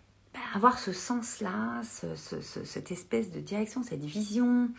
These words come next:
cet élan créateur originel, cet élan du cœur,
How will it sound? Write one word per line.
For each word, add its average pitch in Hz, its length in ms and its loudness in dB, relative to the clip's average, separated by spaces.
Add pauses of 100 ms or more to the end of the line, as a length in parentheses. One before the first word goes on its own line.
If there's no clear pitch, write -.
(380)
cet - 320 -6
élan 220 520 8
créateur 190 600 -4
originel, 202 580 0
cet 160 280 -10
élan 196 360 2
du - 180 -2
cœur, - 480 -4